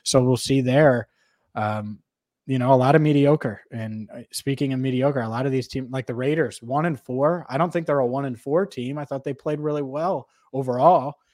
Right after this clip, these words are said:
and, and gave the Chiefs all they could handle at Arrowhead, but they're one and four, and they're twenty-second in these rankings, followed by the Jags at twenty-three. The Seahawks stay at twenty-four.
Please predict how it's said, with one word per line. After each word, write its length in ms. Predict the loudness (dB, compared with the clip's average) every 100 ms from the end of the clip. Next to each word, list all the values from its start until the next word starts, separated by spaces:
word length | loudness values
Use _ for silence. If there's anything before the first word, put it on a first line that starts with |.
| _
and, 160 | -16 -12
and 180 | -10 -6
gave 180 | -6 -4
the 60 |
Chiefs 320 | -6 -8 -8
all 80 | -6
they 120 | -6
could 120 | -6 -8
handle 280 | -6 -6
at 80 | -6
Arrowhead, 440 | -8 -10 -8 -10 -12
but 120 | -10
they're 120 | -6
one 220 | -6 -6
and 140 | -8 -10
four, 260 | -8 -4
and 100 | -2
they're 60 | -4
twenty-second 640 | -10 -10 -8 -6 -8 -6
in 80 | -8
these 220 | -6 -6
rankings, 440 | -6 -8 -10 -14 -16 _ _ _
followed 320 | -8 -6 -4
by 160 | -4
the 60 | -4
Jags 380 | -2 0 0 0
at 80 | -4
twenty-three. 680 | -4 -4 -4 0 2 2 0 _ _ -16
The 80 | -8
Seahawks 520 | -2 2 2 2 -2
stay 420 | -10 -6 -4 -2
at 120 | -4
twenty-four. 680 | -8 -8 -8 -6 -2 0 -2